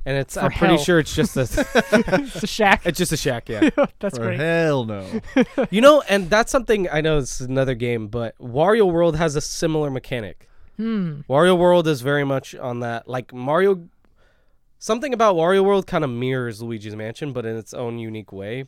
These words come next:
Speaker 1: but it's
Speaker 2: Okay.
Speaker 1: similar in that way.
Speaker 3: Well, Wario, Wario games have always been about collecting money because Wario is money hungry. So.
Speaker 2: It's
Speaker 1: Yeah.
Speaker 2: true, yeah.
Speaker 1: He's the treasurer in the Mario games.
Speaker 2: The treasurer. <laughs> I guess you could say that, yes.
Speaker 3: <laughs>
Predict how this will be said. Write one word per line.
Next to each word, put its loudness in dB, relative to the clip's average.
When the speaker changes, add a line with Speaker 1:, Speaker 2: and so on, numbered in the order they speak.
Speaker 1:
but -10
it's -10
Speaker 2:
Okay. -6
Speaker 1:
similar -8
in -10
that -14
way. -18
Speaker 3:
Well, -4
Wario, 2
Wario 2
games 0
have -2
always 0
been -4
about -4
collecting -6
money -8
because -8
Wario -2
is -8
money -6
hungry. -12
So. -6
Speaker 2:
It's -2
Speaker 1:
Yeah. -8
Speaker 2:
true, -4
yeah. -6
Speaker 1:
He's -16
the -10
treasurer -8
in -12
the -14
Mario -12
games. -16
Speaker 2:
The -8
treasurer. -6
<laughs> -2
I 4
guess 0
you -4
could -6
say -4
that, -14
yes. -14
Speaker 3:
<laughs> 0